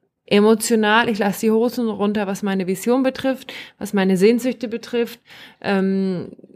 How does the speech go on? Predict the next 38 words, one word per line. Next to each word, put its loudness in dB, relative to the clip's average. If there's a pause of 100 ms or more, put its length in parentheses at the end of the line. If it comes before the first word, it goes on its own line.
(260)
wer 4
ich -4
bin, 6
was 2
ich -8
brauche, 4
meine 2
Bedürfnisse. 0
Und 0 (280)
das 0
ist -8
halt 0
das, -2
wo 4
wir 4
erstmal -2 (400)
diese -2
Reise 2
mit 2
uns -2
selber 2
auch -2
ein -6
Stück -8
weit 0
gehen 2
dürfen, 0
damit 0
wir 4
sie -6
auch -4
dem -4
anderen 0
zeigen 2
dürfen. 0
Und -8
ich -12
glaub, -6